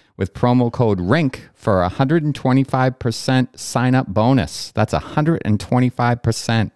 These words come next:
sign-up bonus. Use promo code rink, and, uh, you will get that bonus. Play with the proven mainstay in the industry, Bet U S. You bet, you win, you get paid. Bet U S dot com.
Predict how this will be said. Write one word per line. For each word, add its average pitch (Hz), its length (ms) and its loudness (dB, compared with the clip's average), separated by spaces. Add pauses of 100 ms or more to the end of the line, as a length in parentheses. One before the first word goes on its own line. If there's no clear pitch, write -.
(160)
sign-up 98 500 0
bonus. 85 540 -2 (340)
Use 117 220 0
promo 127 360 2
code 127 280 0
rink, 117 420 0 (720)
and, 92 400 2
uh, 90 340 2
you 104 120 2
will 104 100 2
get 110 160 0
that 107 180 2
bonus. 113 540 0 (380)
Play 135 280 2
with 151 180 0
the - 80 -2
proven 156 480 2
mainstay 117 720 2 (100)
in 117 140 4
the 131 160 6
industry, 92 540 0 (140)
Bet 120 200 0
U 131 240 4
S. - 380 -2 (100)
You 113 180 2
bet, 139 480 0
you 127 200 2
win, 143 360 4 (200)
you 104 160 -2
get 104 220 0
paid. 151 440 0 (220)
Bet 107 260 -2
U 107 220 4
S - 340 -2 (460)
dot 92 200 0
com. 117 300 0